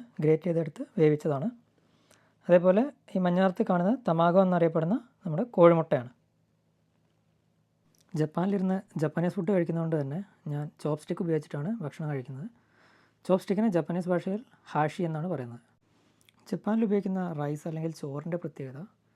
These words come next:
ഈ ചോപ്സ്റ്റിക്ക് കൊണ്ട് എടുക്കാൻ പറ്റുന്ന രീതിയിൽ അത് പരസ്പരം വളരെയധികം ഒട്ടിപ്പിടിച്ച് ആണ് ഇരിക്കുന്നത്. പക്ഷേ ചോപ്സ്റ്റിക്ക് ഉപയോഗിക്കുക എന്ന് പറയുന്നത് നമുക്ക് അത്ര എളുപ്പത്തിലുള്ള കാര്യമല്ല. കുറേ ദിവസം നമ്മൾ തുടർച്ചയായിട്ട്, ആ,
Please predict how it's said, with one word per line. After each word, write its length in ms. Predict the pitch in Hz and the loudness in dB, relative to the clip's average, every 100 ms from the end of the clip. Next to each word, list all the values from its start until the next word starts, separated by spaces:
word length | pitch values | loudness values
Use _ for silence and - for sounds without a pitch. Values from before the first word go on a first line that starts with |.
| _ _ _ _ _ _ - | _ _ _ _ _ _ -8
ഈ 60 | 190 _ _ _ | -8 _ _ _
ചോപ്സ്റ്റിക്ക് 420 | 180 175 - 202 226 | 0 0 0 -4 -2
കൊണ്ട് 160 | 220 | 0
എടുക്കാൻ 280 | 220 175 185 185 | 0 0 -2 -4
പറ്റുന്ന 240 | 180 170 | -4 -4
രീതിയിൽ 280 | 151 131 123 - _ | -4 -6 -8 -16 _
അത് 120 | 165 | -10
പരസ്പരം 520 | 160 147 139 - 165 226 | -6 -6 -6 -6 -6 -6
വളരെയധികം 440 | - 143 147 147 156 | -8 -8 -6 -4 -6
ഒട്ടിപ്പിടിച്ച് 540 | 143 175 175 147 - 240 _ _ _ _ _ - | -6 -8 -8 -8 -8 -10 _ _ _ _ _ -10
ആണ് 140 | 175 | -6
ഇരിക്കുന്നത്. 400 | 143 127 123 113 _ _ _ _ _ _ _ _ _ _ _ _ _ _ - | -4 -6 -10 -14 _ _ _ _ _ _ _ _ _ _ _ _ _ _ -6
പക്ഷേ 200 | 160 233 247 _ | -2 -4 -4 _
ചോപ്സ്റ്റിക്ക് 420 | 175 175 - 220 226 | -2 -2 -2 -8 -4
ഉപയോഗിക്കുക 420 | 180 185 180 208 | 0 0 0 -2
എന്ന് 140 | 190 | -2
പറയുന്നത് 300 | 180 160 165 | -2 -2 -4
നമുക്ക് 200 | 170 160 | -6 -6
അത്ര 160 | 160 165 | -8 -6
എളുപ്പത്തിലുള്ള 500 | 156 143 156 185 175 | -6 -6 -8 -6 -4
കാര്യമല്ല. 360 | 165 147 131 165 - _ _ _ _ _ _ | -4 -6 -6 -10 -14 _ _ _ _ _ _
കുറേ 140 | - 185 | -2 0
ദിവസം 240 | 208 202 202 | 2 0 0
നമ്മൾ 160 | 202 | -2
തുടർച്ചയായിട്ട്, 680 | 202 165 160 - 180 170 180 190 - | 0 -2 -2 -4 -2 -2 -4 -10 -8
ആ, 80 | 160 | -4